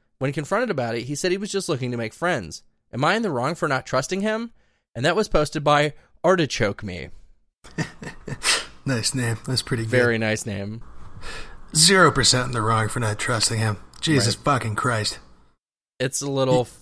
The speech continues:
Speaker 2: Ye-
Speaker 1: it's quite sketch. More than a
Speaker 2: It's
Speaker 1: little
Speaker 2: ex-
Speaker 1: sketch.
Speaker 2: Yeah, it's extremely sketch. I know, like, Bumble, for example, has a mode,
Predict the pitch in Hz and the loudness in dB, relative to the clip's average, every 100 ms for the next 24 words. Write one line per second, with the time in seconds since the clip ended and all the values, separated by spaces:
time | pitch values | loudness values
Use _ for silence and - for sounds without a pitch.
0 | - 123 - - - _ - - - 127 | -8 -8 -8 -18 -18 _ -16 -6 0 0
1 | 101 - 87 69 - _ _ _ _ 131 | -2 -6 -6 -10 -20 _ _ _ _ 0
2 | 127 117 110 104 95 - - 80 - - | 2 2 0 -2 -2 -4 -6 -10 -12 -20
3 | _ - 139 117 - - - 151 156 - | _ -2 0 0 -10 -16 -4 0 4 6
4 | - 180 170 131 - - 117 - 202 220 | 6 6 4 4 0 -2 -6 0 4 6
5 | 220 190 123 117 - 123 135 123 - 123 | 8 6 4 -4 -2 2 4 2 0 0
6 | 113 117 120 117 110 113 107 107 113 110 | 0 0 0 2 0 0 -4 -4 -2 0
7 | 110 110 | 0 -2